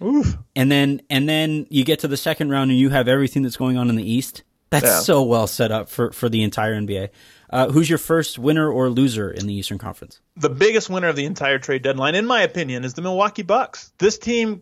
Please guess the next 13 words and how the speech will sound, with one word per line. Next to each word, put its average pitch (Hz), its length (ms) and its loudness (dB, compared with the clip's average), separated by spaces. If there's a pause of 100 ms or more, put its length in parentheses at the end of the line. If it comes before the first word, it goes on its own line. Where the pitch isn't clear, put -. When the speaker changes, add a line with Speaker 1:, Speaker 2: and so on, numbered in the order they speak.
(100)
Speaker 1:
added 175 260 0
a 151 60 2
middle, 170 400 -2
a, - 40 2
a, 143 320 4 (440)
a, 135 40 -4
a 131 40 -2
missing 180 420 -4
piece 160 320 -4
for 135 160 2
an 127 160 -2
incredibly 190 540 0
low 170 300 2